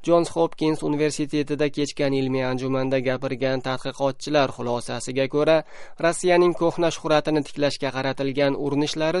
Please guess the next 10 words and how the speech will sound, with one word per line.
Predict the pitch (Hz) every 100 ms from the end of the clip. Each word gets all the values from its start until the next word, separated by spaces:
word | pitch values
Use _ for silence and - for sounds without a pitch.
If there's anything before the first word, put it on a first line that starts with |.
| 180
so'nggi | 143 147 165 139
bir | 160
necha | 180 170 151
yilda | 123 120 151
paydo | 147 120 135 151
bo'lgan | 143 123 127 156 135
voqelik | 127 123 120 117 123
emas. | 123 123 123 - - - - - -
To'qsoninchi | 170 - 170 170 156 165
yillar | 160 160